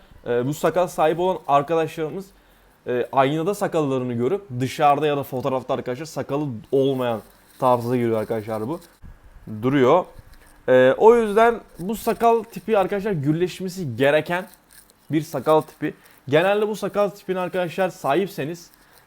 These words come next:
genelde bu sakal tipine sahipseniz ben Black Marble'ı öneriyorum. Çünkü gürleştirme konusunda daha çok ben, yani en azından bende daha fazla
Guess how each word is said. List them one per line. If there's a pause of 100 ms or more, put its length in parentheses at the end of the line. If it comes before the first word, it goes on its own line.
genelde
bu
sakal
tipine
sahipseniz
ben
Black
Marble'ı (580)
öneriyorum.
Çünkü
gürleştirme
konusunda
daha
çok (960)
ben, (140)
yani
en
azından
bende
daha
fazla